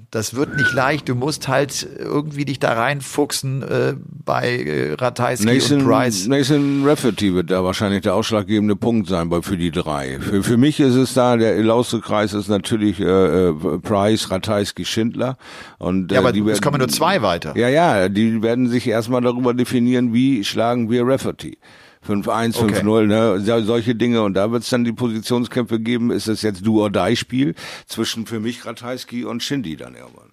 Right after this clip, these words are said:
Speaker 1: Wahrscheinlich ja.
Speaker 2: Ja.
Speaker 1: Also ich, vielleicht mal anders gesagt, wenn du Rafferty nicht schlägst, wirst du dich nicht
Speaker 2: Ja, und
Speaker 1: qualifizieren.
Speaker 2: oder so, ja.
Speaker 1: Ja,
Speaker 2: Mhm.
Speaker 1: ja. Ähm,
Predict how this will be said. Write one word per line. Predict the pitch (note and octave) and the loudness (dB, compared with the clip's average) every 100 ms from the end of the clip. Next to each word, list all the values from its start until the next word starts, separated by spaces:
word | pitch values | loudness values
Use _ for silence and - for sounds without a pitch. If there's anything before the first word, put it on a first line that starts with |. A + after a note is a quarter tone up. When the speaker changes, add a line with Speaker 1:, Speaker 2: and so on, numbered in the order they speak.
| _ _ _ _ _ | _ _ _ _ _
Speaker 1:
Wahrscheinlich | G#2+ F#2+ G2+ A#2 A2 | -10 -6 -6 -6 -6
ja. | G#2 F#2 - _ _ _ G2 | -4 -4 -8 _ _ _ -10
Speaker 2:
Ja. | |
Speaker 1:
Also | F#2 G2+ G2+ | -8 -6 -8
ich, | F#2+ F#2 - - | -10 -14 -14 -12
vielleicht | - A2 | -6 -4
mal | A2 | -2
anders | A2 B2 B2+ | -4 -4 -6
gesagt, | B2 G2+ A2+ A#2+ - | -6 -2 -4 -4 -8
wenn | G#2 | -8
du | G#2+ | -2
Rafferty | G#2 A#2 C3 A#2+ | -2 0 -2 -2
nicht | A#2+ A#2 | -2 -2
schlägst, | A#2 A#2+ - - | 0 0 -2 -4
wirst | G#2+ - | -4 -2
du | |
dich | G#2+ G#2 | -2 -2
nicht | A#2 - | -4 0
Speaker 2:
Ja, | A2 | 0
und | |
Speaker 1:
qualifizieren. | B2+ F#2+ A2+ A2 E2 C#2 _ _ - | 2 0 -4 -4 -4 -8 _ _ -4
Speaker 2:
oder | F2+ A#2+ | 0 2
so, | A2+ G#2+ | 2 0
ja. | D#2 A1 | -2 -8
Speaker 1:
Ja, | E2+ - E2 | -16 -18 _
Speaker 2:
Mhm. | D#2 E2+ G2 | -20 -20 -16
Speaker 1:
ja. | F#2 F2 _ _ _ - - - - - - - | -16 -16 _ _ _ -20 -18 -16 -18 -20 -20 -6
Ähm, | B2+ C3 C3+ C3+ C3 | 2 2 2 -4 -6